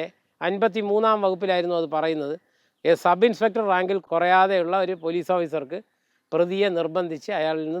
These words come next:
തെളിവ് സ്വീകരിക്കാം എന്ന് പറയുന്നതാണ്. അങ്ങനെ അൻ-, ഈ ആർട്ടിക്കിൾ ഇരുപത് ക്ലാസ് മൂന്നിന് കൂടുതൽ കൂടുതൽ മൂർച്ച വന്നുകൊണ്ടിരിക്കവെയാണ് സെൽവി വേഴ്സസ് State of Karnataka എന്ന പ്രശസ്തമായ വിധി വരുന്നത്. ആ വിധിയിൽ സുപ്രീം കോടതി പറയുകയുണ്ടായി, നിർബന്ധിച്ച ഒരാളെ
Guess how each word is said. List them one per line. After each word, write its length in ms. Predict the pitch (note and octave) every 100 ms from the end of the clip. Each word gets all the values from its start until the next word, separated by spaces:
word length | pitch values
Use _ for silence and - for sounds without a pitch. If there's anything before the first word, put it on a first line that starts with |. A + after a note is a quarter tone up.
| F3
തെളിവ് 200 | E3+ F3+ -
സ്വീകരിക്കാം 400 | G3+ G#3 A#3 G#3+
എന്ന് 100 | D#3+
പറയുന്നതാണ്. 380 | C3+ A2 F#2 _ _ _ _ F#3+
അങ്ങനെ 240 | A3 A3 A3+ - _ _ _ _ -
അൻ-, 180 | F#3+ G#3 F#3
ഈ 20 | G3+ G3 F3+
ആർട്ടിക്കിൾ 320 | E3 G#3 G#3+ F3+
ഇരുപത് 320 | F#3+ G#3 G#3+ G3+
ക്ലാസ് 280 | F#3 - E3+
മൂന്നിന് 300 | F3 E3+ F3+ -
കൂടുതൽ 320 | F3 G3 G#3+ F3
കൂടുതൽ 260 | F3 E3+ E3 D#3
മൂർച്ച 420 | D#3+ G3+ - - G#3+
വന്നുകൊണ്ടിരിക്കവെയാണ് 920 | D#3+ D3+ C#3+ C#3 C3+ D#3 D#3 C3+ C3+ G#3+ _ _ _ _ _ -
സെൽവി 340 | B3 C#4 C#4 A#3
വേഴ്സസ് 340 | G3 E3 F#3 -
State 200 | F#3+ G#3+
of 60 | -
Karnataka 460 | E3+ F3+ F3+ F3 E3+ D#3
എന്ന 100 | D#3 D3+
പ്രശസ്തമായ 520 | C#3+ D#3+ E3+ E3+ D#3 B2+
വിധി 140 | C#3 E3
വരുന്നത്. 300 | C#3+ D3+ B3 - _ _ _ _ D4+
ആ 60 | D#4+
വിധിയിൽ 280 | G3+ E3+ F#3 -
സുപ്രീം 260 | D3 E3+ E3
കോടതി 240 | D#3 C#3+ C3
പറയുകയുണ്ടായി, 640 | C#3+ D#3 C3+ A#2+ B2 G3 C4+ B3 _ _ _ _ _ _ _ _ -
നിർബന്ധിച്ച 480 | F3 G#3+ B3 G#3+ E3
ഒരാളെ 300 | D#3+ D3+ D3+